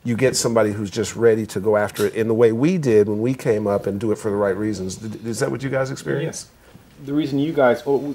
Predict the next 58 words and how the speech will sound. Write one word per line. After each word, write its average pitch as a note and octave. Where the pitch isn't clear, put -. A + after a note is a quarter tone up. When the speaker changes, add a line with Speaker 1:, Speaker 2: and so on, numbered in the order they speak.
Speaker 2:
we D3
did B2+
the, A#2+
uh, -
or A2+
you A#2
did B2
the, G#2+
uh, G2+
event A2
at G2
Belmont A2+
the -
other A#2
Speaker 1:
Yes. G2
Speaker 2:
night, -
and B2+
I D3
was C3
inspired A#2
by A#2+
that C3
just G2
because G#2+
of G#2
the -
attitude A#2
and G#2
the F#2+
turnout B2
and A2
the G#2
enthusiasm G#2+
in A2+
that G#2+
room. A#2
Speaker 1:
Mm-hmm. G#2+
Speaker 2:
I, C3+
it -
seemed, E3
I, C3+
I C3+
did, C3
like, G#2+
a G#2+
rough B2
count. A#2
It -
seemed A#2
like G2
five, G#2+
six -
hundred G#2+
people, A2
Speaker 1:
Yeah. A2+
Speaker 2:
and, G2
and, G2+
and A#2